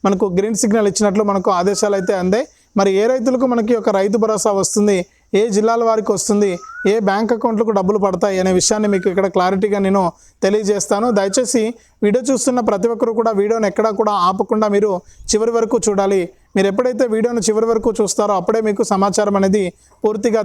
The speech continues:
తెలుస్తుంది. దయచేసి వీడియోను లాస్ట్ వరకు చూసేయండి. మీరు వీడియోను లాస్ట్ వరకు చూడటమే కాకుండా వీడియో కింద మనకు తప్పకుండా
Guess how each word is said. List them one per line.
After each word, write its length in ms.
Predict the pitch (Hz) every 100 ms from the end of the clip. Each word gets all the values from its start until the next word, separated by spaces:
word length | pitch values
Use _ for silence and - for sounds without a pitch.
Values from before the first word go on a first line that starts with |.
| 202
తెలుస్తుంది. 400 | 196 - 202 208 185
దయచేసి 360 | 185 226 190 196
వీడియోను 320 | 202 214 226 349 _ _ 185
లాస్ట్ 300 | 185 220 - 233
వరకు 180 | 214 226 208
చూసేయండి. 460 | 185 196 185 196 175 - _ 202
మీరు 140 | 208 214
వీడియోను 280 | 240 269 240
లాస్ట్ 240 | 208 220 247
వరకు 180 | 233 233 -
చూడటమే 340 | 208 214 220 208
కాకుండా 340 | 196 202 220 196 196 - _ -
వీడియో 180 | 208 247
కింద 140 | 262 247 226
మనకు 220 | 214 233 208 202
తప్పకుండా 440 | 190 214 208 226